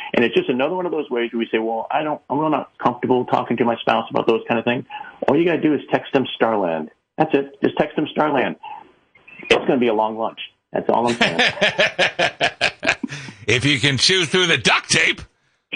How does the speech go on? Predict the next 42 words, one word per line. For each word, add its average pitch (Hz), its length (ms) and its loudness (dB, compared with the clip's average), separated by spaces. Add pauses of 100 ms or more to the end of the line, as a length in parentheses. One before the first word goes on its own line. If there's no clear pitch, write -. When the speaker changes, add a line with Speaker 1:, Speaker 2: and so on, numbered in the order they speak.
Speaker 2:
No, 80 140 2
it, 104 200 2
<laughs> - 640 0 (160)
it, - 300 -4
listen, 110 340 0
uh, 78 220 0
there's 87 240 0
nothing 104 340 0
better. 76 400 0 (880)
Strong, 87 580 0
beautiful, 87 380 0
wonderful 78 300 0
marriage. 76 260 0
And 82 120 -4
I'll 85 180 0
reiterate 87 500 0 (100)
again, 80 300 -6
Mister 80 220 -12
Robert 76 280 -6
Cossack, 80 340 -4 (120)
the 69 80 -8
mar-, 71 240 -6
our 69 120 -8
marriage 80 280 -2
coach, - 180 -10 (440)
it 117 180 2
is 92 320 0
a 90 140 0
messy 78 480 0
world 76 340 0
out 65 220 -8
there. 65 260 -8 (380)
The, 73 180 0
the 73 120 -2
Speaker 1:
Mm-hmm. 107 80 -2
Speaker 2:
Democrats, 92 680 0 (280)
the, 73 100 -20
the 67 140 -12
godless 82 520 -2
are 76 60 -4
destroying 76 640 -2
our 71 140 -4